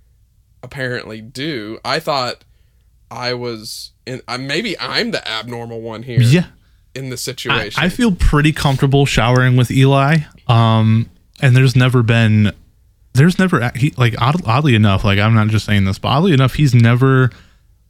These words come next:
Speaker 2: asked me something that I was uncomfortable with. And I think maybe that's my sign when he starts to get to that point where it's like, "Okay, like, maybe we should stop doing this just so, like,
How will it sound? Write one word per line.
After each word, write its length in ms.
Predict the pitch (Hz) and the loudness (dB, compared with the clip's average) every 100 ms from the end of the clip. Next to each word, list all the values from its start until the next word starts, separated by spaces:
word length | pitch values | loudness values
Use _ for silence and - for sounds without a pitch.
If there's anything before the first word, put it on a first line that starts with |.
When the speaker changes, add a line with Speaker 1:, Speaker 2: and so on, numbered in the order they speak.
| - | -4
Speaker 2:
asked 340 | 117 123 - | -2 -2 0
me 160 | 143 139 | 2 2
something 400 | - 135 139 135 | 2 0 2 2
that 100 | 110 | 2
I 40 | |
was 160 | 101 101 | 2 0
uncomfortable 580 | 104 - 110 - 127 139 | -2 -2 -4 -4 0 2
with. 320 | 151 175 - _ _ _ _ | 2 0 -6 _ _ _ _
And 100 | 131 | 0
I 60 | 139 | 2
think 240 | - 151 | 2 2
maybe 380 | 127 127 135 139 | 2 2 2 2
that's 480 | 110 117 117 127 - | 2 0 0 -2 0
my 260 | 120 110 101 | 2 2 0
sign 560 | - 113 104 120 135 | 0 0 2 2 2
when 180 | 120 117 | 2 2
he 160 | 110 113 | 2 0
starts 400 | - 107 110 - | 0 -2 -2 -4
to 80 | 117 | -4
get 160 | 117 | -4
to 120 | - 113 | -2 -2
that 200 | 110 - | 0 0
point 280 | 120 117 | 2 2
where 360 | 113 104 101 98 - _ _ - | 2 2 2 0 -6 _ _ -6
it's 160 | 98 | -2
like, 260 | 101 101 - - | 0 -2 -4 -2
"Okay, 520 | 117 113 107 104 82 - - | 0 2 0 -4 -6 -8 -8
like, 220 | 101 98 | -4 -2
maybe 440 | 104 107 107 104 104 | 0 2 2 2 2
we 200 | 113 104 | 0 0
should 200 | - - | -2 -8
stop 280 | - 87 87 | -8 -6 -4
doing 180 | 95 92 | -2 -2
this 200 | 95 - | -4 -6
just 240 | 98 - | -8 -6
so, 180 | 101 95 | -4 -4
like, 320 | 90 101 - | -4 -8 -14